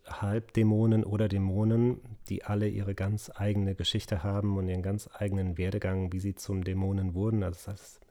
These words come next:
sehr, sehr dramatisch. Wie ihr bestimmt schon mitbekommen habt, äh, lebe ich für diese Art Drama. Das ist genau mein Ding. Ähm, unter, also in dieser Gruppe gibt's auch einen Son Goku, auch einen Halbaffen-Dämon,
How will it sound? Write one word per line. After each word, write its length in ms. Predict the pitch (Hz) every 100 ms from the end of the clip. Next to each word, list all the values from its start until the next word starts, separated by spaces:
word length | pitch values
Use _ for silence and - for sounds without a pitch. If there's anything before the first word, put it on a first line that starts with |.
| -
sehr, 200 | - 95
sehr 100 | 95
dramatisch. 600 | - 95 104 - 101 - - - - - -
Wie 80 | -
ihr 60 | 92
bestimmt 300 | 87 - 95
schon 140 | 92
mitbekommen 540 | 92 - 95 - 92 90
habt, 280 | 92 -
äh, 280 | - 95 87 98 _ _ _ _ _ _ - -
lebe 460 | 101 95 104 110 101
ich 240 | 98 -
für 140 | -
diese 300 | 92 95 101
Art 220 | 98 101 -
Drama. 480 | 98 101 104 104 110 110 _ _ _ _ -
Das 260 | 95 -
ist 100 | -
genau 560 | - 95 101 101 95 95 -
mein 240 | 95 95
Ding. 320 | 92 92 104 - - - - - - -
Ähm, 380 | 110 107 113 - -
unter, 280 | - 127 120 - -
also 140 | 107
in 100 | 113
dieser 180 | 113 104
Gruppe 240 | 113 110
gibt's 200 | 101 -
auch 200 | 107 101
einen 180 | 104 101
Son 220 | - 92
Goku, 400 | 90 101 104 92
auch 320 | - 95 95
einen 460 | - 98 98 95 95 - -
Halbaffen-Dämon, 1300 | 92 - - 101 - 95 95 92 95 95 95 101 117